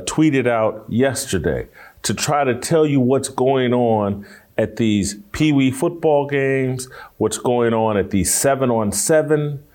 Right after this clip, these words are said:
uh, football, uh, summer tournaments, what's going on in summer and A A U basketball, and has been going on for years.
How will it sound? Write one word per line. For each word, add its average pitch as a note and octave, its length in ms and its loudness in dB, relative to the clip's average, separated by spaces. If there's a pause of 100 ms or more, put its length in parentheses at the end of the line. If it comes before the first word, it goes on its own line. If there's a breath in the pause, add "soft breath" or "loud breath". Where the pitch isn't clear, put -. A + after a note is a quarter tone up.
(320 soft breath)
uh, G2 460 2
football, C#3+ 1200 0
uh, - 40 -10
summer D3+ 400 -2
tournaments, C#3+ 540 -2
what's A#2 180 0
going C3+ 320 2
on B2+ 260 2
in G#2 300 -2 (140 loud breath)
summer D3 580 0
and A2+ 240 0
A - 0 -
A C#3 300 4
U B2+ 240 2
basketball, C#3+ 720 0
and A#2 220 0
has D3 320 0
been C#3+ 260 2
going D3 320 2
on C3+ 220 2
for A#2+ 160 -2
years. A2+ 480 0